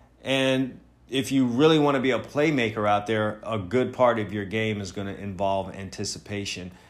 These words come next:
You have to, you can't be out there reacting to just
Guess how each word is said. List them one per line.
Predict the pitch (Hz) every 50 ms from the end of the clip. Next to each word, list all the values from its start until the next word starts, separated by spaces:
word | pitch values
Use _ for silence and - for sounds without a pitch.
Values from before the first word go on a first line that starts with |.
| - - _ _
You | - 98
have | 95 104 113 113 110 -
to, | 113 104 98 101 - - _ _ _ _ _ _
you | - 123
can't | 110 113 127 143 135 127
be | 127 131 127
out | 123 120 120
there | - 120 113 110
reacting | - - 110 110 107 107 113 117 113 113 - 113 104 98 101 95 -
to | - 104 92
just | 85 101 101 - -